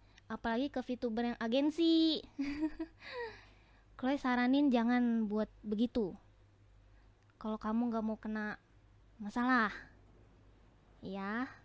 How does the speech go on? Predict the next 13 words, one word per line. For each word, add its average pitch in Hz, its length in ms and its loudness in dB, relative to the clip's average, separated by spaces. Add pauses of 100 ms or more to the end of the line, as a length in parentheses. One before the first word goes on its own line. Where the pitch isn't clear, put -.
(240)
kasihan 233 400 0
juga 226 400 2 (100)
VTubernya 220 800 -2 (320)
yang 208 220 -10
lain. 202 340 -8 (1700)
Karena 233 520 -4
kayaknya 226 640 -4 (200)
lawakan 214 480 -2
donasi 214 400 -2
kayak 214 280 -4
begini 214 360 -4
tuh 262 240 -8
udah 214 160 -4